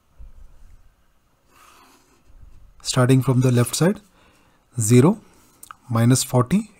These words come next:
If it is in shear force is po-, positive means bending moment he has to take negative,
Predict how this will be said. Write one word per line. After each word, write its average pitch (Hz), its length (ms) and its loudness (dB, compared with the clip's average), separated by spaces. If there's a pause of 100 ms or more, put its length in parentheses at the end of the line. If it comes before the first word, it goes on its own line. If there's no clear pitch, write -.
If 127 160 -2
it 127 80 2
is 120 100 -2 (220)
in 131 80 -4
shear 143 200 2
force 135 280 0
is 127 140 -4
po-, 113 360 -2
positive 123 480 -2
means 180 260 -4 (520)
bending 127 260 0
moment 127 220 0
he 131 60 0
has 127 180 0
to 123 80 -2
take 151 240 0
negative, 110 380 0